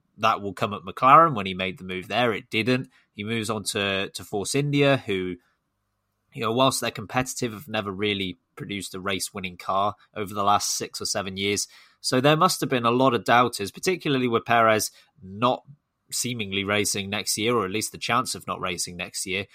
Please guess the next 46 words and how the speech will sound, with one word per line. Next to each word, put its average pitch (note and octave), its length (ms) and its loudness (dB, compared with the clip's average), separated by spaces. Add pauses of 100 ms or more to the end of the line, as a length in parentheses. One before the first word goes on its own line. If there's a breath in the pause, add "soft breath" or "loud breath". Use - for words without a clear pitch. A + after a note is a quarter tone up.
(140)
When B2+ 300 -2
would B2 180 -2
that - 200 2
first A#2+ 340 -2
win A2+ 180 -6
come? B2 240 4
Would A2 200 -4
there A2+ 200 0
be A#2 220 -2
another G#2+ 420 0
opportunity A2 640 -4
after A#2+ 480 2 (200 soft breath)
Malaysia G#2 460 0
twenty G2 340 -8
twelve? G2 360 0
And F#2+ 80 -10
it's - 120 -4
so G#2+ 200 -2
good F#2+ 200 -8
to - 80 -8
see G2+ 280 -2
that, F2+ 220 -8 (260 soft breath)
uh, F2+ 180 4
about A2+ 320 2
eight G2+ 160 -6
and F#2+ 100 -10
a F#2 40 -8
half G2+ 280 -2
years F2+ 240 -4
down F#2 220 -2
the F2 60 -6
line, F#2 300 2
he's G2 140 -12
finally F#2+ 460 -6
had F2+ 220 -6
that F#2 100 -2
opportunity F2 800 -10 (240 soft breath)
to - 100 -10
go F2+ 280 -4
right F#2 320 -2
to - 120 -12
the F2 120 -12
top - 340 -10
step - 320 -6
and, F2+ 100 -10
and, F#2+ 220 -12